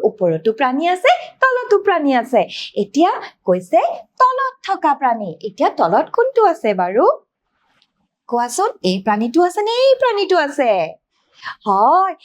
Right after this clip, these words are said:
এই মৰম লগা প্ৰাণীটো তলত আছে, মানে মৰম লগা কুকুৰ পোৱালিটো। ইয়াৰ পিছত এটা চাওঁ আহা। ইয়াত কৈছে, "খৰাহিটোৰ ভিতৰত কি ফল আছে কোৱা?" এতিয়া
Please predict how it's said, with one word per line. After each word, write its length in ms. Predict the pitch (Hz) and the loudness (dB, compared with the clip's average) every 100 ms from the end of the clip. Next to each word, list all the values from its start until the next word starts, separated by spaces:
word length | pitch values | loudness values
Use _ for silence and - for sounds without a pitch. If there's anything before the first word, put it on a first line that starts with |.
| - - | -10 0
এই 200 | 480 508 | 0 2
মৰম 440 | 381 381 403 440 523 571 587 605 587 453 | 0 0 -2 -8 -8 -10 -12 -16 -6 0
লগা 240 | 330 254 247 | 0 0 -2
প্ৰাণীটো 560 | 254 226 226 220 311 427 - _ _ _ _ _ _ _ _ _ _ - | -2 -4 -4 -6 -2 -2 -2 _ _ _ _ _ _ _ _ _ _ -8
তলত 420 | 160 180 269 392 | -4 0 0 0
আছে, 280 | 349 262 202 | 0 0 0
মানে 340 | 175 147 185 349 | -2 -2 -2 0
মৰম 260 | 302 160 165 | 0 0 -4
লগা 240 | 180 190 587 | -6 -2 -2
কুকুৰ 460 | 605 571 539 494 | 0 0 0 0
পোৱালিটো। 540 | 453 392 339 320 330 294 262 233 202 180 - _ _ - - _ - | 0 0 -2 0 2 2 2 2 -2 -6 -12 _ _ -20 -20 _ -8
ইয়াৰ 160 | 190 | -4
পিছত 280 | 269 370 - - - | 0 -2 -4 -18 -20
এটা 440 | - _ _ 302 277 | -20 _ _ -4 -2
চাওঁ 280 | 240 190 | -2 0
আহা। 320 | 180 202 165 - - - - | -2 -2 -4 -4 -12 -14 -4
ইয়াত 240 | 208 247 202 | -2 -2 2
কৈছে, 360 | 233 190 190 208 381 - - | 2 2 2 2 2 -2 -2
"খৰাহিটোৰ 680 | 240 233 254 196 202 208 | -2 -2 -6 -10 -6 -6
ভিতৰত 480 | 220 240 294 320 427 - - _ | -8 -8 -2 2 0 -2 -20 _
কি 260 | - 190 190 | -6 -2 -2
ফল 340 | 190 254 294 | 0 0 2
আছে 320 | 330 330 415 427 | 0 -2 -4 -2
কোৱা?" 300 | 440 466 605 - _ _ _ _ - | 0 0 0 -4 _ _ _ _ -6
এতিয়া 340 | 277 - 466 | -4 0 0